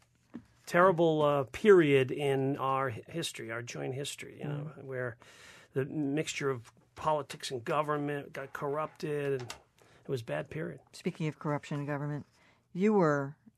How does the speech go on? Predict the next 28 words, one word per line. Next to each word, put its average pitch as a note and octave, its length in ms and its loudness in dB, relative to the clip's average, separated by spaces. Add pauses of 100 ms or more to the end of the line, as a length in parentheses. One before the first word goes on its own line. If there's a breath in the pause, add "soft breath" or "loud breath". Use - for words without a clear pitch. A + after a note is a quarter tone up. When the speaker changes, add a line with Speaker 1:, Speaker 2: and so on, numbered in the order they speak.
(140)
Speaker 2:
in, D3 260 -4
uh, C3 220 -8
the, C3 320 -6 (140)
the C3+ 100 -6
house C3+ 360 -6
when, C3+ 200 -6
uh, B2+ 140 -6
Sal C#3 280 -6
Demasi C3 420 -8
was C3 180 -10
there. C3 200 -8
What, D4 200 -6
what's - 180 -6
your A3+ 80 -4
take E3 240 -2
on C3 100 -2
this B2 200 -8
now? - 260 -8 (480 soft breath)
He's D#3+ 160 -8
got D#3 260 0
this D3 260 -8
onerous F3 400 0
form C#3+ 260 -4
of C3 120 -8 (300)
tongue F3 200 -2
cancer. D3+ 580 -4
He's C3 180 -8
undergoing, C3 600 -4